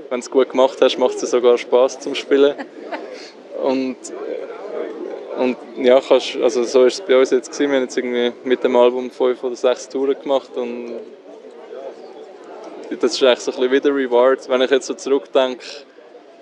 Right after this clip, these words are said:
ich habe irgendwie ein Jahr lang in meinem Zimmer verbracht oder so für das. <laughs> Und so lange geht's halt einfach.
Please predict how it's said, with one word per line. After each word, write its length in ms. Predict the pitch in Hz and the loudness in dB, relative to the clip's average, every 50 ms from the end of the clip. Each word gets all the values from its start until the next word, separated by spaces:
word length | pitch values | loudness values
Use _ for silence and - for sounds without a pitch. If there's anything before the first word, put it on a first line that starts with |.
| - - - - - - | -20 -20 -20 -18 -14 -4
ich 60 | - | -2
habe 220 | 135 127 127 127 | -2 0 0 0
irgendwie 540 | 127 - 127 123 120 127 127 123 123 123 120 | -2 -2 -4 -2 2 2 4 6 6 4 4
ein 60 | 120 117 | 2 2
Jahr 200 | - 123 120 123 | 2 4 4 4
lang 280 | 123 123 123 123 123 127 | 4 2 0 0 0 -4
in 80 | 123 120 | -6 -6
meinem 160 | 123 120 120 - | -6 -8 -6 -2
Zimmer 240 | - 131 131 135 127 | 0 0 0 0 -4
verbracht 420 | - 135 127 131 131 127 - - - - - | -8 -4 0 0 0 0 0 -6 -14 -8 -6
oder 180 | 135 127 135 127 | -6 -4 -4 -2
so 300 | - 143 131 131 127 123 - - - - | 0 2 2 4 2 0 -4 -10 -8 -6
für 80 | 156 | 0
das. 460 | - 139 135 135 135 127 - - - - - 180 196 - 370 - - - - 330 277 - | 4 6 6 6 6 4 0 -6 -12 0 2 4 4 6 6 4 4 4 2 -2 -6 -4
<laughs> 640 | - - 302 269 - - 294 - - - - - - | -4 -6 -6 -6 -8 -8 -10 -10 -10 -12 -8 -2 0
Und 300 | 131 131 127 127 120 - | 0 2 0 -2 -6 -2
so 160 | - 139 135 | 0 2 4
lange 200 | 135 135 131 131 127 | 4 2 0 0 2
geht's 300 | 127 127 143 143 - - | 4 4 4 4 2 2
halt 200 | 165 165 156 - | 0 2 2 4
einfach. 320 | 170 160 151 - 131 120 | 2 2 2 0 -2 -6